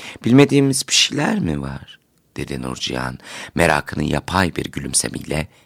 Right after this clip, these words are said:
gizlemek istedi. Ama beni endişelendirmedi bile bu söz. Rakı, takıntımız sürekli ve kuvvetli bir acıdan,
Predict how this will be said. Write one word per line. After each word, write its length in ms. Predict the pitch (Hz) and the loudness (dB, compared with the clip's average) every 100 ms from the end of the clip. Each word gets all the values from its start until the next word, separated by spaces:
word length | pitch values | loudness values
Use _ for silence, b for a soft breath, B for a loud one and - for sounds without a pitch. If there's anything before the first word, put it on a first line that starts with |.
| b | b
gizlemek 520 | - 71 58 57 - - | -6 -6 -4 -8 -10 -2
istedi. 380 | - - - - _ _ _ _ _ _ _ _ _ _ _ _ _ b b b b b b b _ _ _ - | 0 0 -4 -14 _ _ _ _ _ _ _ _ _ _ _ _ _ b b b b b b b _ _ _ 4
Ama 220 | 135 143 | 6 6
beni 140 | 120 | 6
endişelendirmedi 1080 | 127 104 95 85 80 76 76 73 71 67 - | 4 4 6 4 4 2 2 0 -4 -6 -6
bile 180 | - - | -8 -6
bu 60 | |
söz. 560 | - - 50 - - - _ _ _ _ _ _ _ - | -6 -6 -6 -6 -6 -8 _ _ _ _ _ _ _ -2
Rakı, 420 | 76 - - 82 80 _ _ _ B B B - | -2 0 0 -2 -4 _ _ _ B B B 2
takıntımız 520 | 101 - 95 87 90 | 2 4 2 4 4
sürekli 420 | - 82 78 82 | 4 2 0 2
ve 140 | 76 | 0
kuvvetli 480 | - 76 71 - 78 | 0 -4 -2 -2 -4
bir 140 | - - - | -4 -4 -2
acıdan, 600 | 71 67 67 67 62 | 0 0 -4 -6 -8